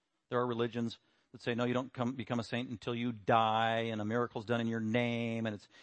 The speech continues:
in the future, and you have to be canonized by the church." That's not a saint. In the Bible, it's clear. Saint means holy one, and it happens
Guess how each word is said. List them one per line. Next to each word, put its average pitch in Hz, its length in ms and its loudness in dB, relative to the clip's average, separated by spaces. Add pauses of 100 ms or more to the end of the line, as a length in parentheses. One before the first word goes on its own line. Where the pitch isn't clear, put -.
(140)
in 123 100 -2
the 117 80 -2
future, 120 600 -2
and 113 80 -2
you 117 60 0
have 113 80 -4
to 120 60 -12
be 117 60 -6
canonized 120 440 0
by 120 80 2
the 110 80 -8
church." 147 180 -8
That's 185 240 4
not 185 140 4
a - 40 -6
saint. 104 360 -6
In 143 100 -2
the 127 60 2
Bible, 180 380 6
it's - 120 -10
clear. 110 220 -4 (200)
Saint 247 380 6
means 220 260 4
holy 190 280 8
one, 92 220 -4
and 98 80 -4
it 123 60 2
happens 214 460 6